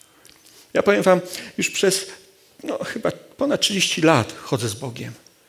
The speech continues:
Oddałem Mu swoje życie trzydzieści lat temu i powiem wam, nigdy mnie nie zawiódł. Nigdy mnie nie zawiódł.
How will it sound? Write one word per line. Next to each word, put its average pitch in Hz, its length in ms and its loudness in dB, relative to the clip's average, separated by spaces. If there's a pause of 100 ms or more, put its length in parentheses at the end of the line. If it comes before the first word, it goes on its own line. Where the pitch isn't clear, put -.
(320)
Oddałem 185 260 -6
Mu 175 60 -2
swoje - 340 -4
życie 185 220 -6
trzydzieści - 460 -8
lat 170 140 -8
temu 156 280 -4
i 123 180 -4 (880)
powiem 151 160 -2
wam, 139 240 -2 (260)
nigdy 135 260 -2
mnie 127 140 -2
nie 120 100 -4
zawiódł. - 440 -12 (1500)
Nigdy 165 300 -4
mnie 139 120 -4
nie - 120 -6
zawiódł. - 420 -14